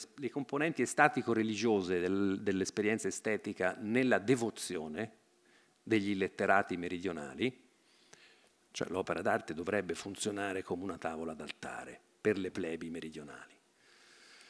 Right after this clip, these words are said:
contrappone Italia a Stati Uniti, Roma a New York. Da una parte afferma: "Abbiamo una mitica natura, Roma",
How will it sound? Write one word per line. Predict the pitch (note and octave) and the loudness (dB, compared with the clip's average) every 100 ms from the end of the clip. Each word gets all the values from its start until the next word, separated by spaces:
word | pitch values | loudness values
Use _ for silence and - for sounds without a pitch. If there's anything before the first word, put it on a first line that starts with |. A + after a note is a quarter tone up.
| - - _ _ _ | -20 -20 _ _ _
contrappone | - F#3 G#3+ - E3+ C3+ C#3 | 8 10 10 10 10 12 10
Italia | D#3 F#3+ F#3 F#3+ | 12 12 12 12
a | C#3+ | 12
Stati | - D3+ A3 | 12 8 8
Uniti, | F3 B2+ C#3 | 6 6 6
Roma | C3+ C#3 C#3+ C#3 | 12 12 12 10
a | B2 | 8
New | A#2 A2+ | 6 6
York. | G#2 E2+ D#2 E2 - - | 6 4 2 0 -4 6
Da | C#3 | 8
una | F#3 | 10
parte | F#3 A3 G#3 D#3 | 10 10 10 6
afferma: | C3+ - D3 A#2+ A#2 C3 D#3 - | 4 6 8 8 8 8 8 6
"Abbiamo | C3+ E3 F3+ B2+ | 2 8 8 8
una | B2 B2 | 6 6
mitica | D#3 - A2 | 4 2 -2
natura, | G2+ G2+ A2 F2 D#2 F2 | -2 -2 -2 -2 -4 -4
Roma", | G2 G2 E2+ F2+ | -2 -2 0 -4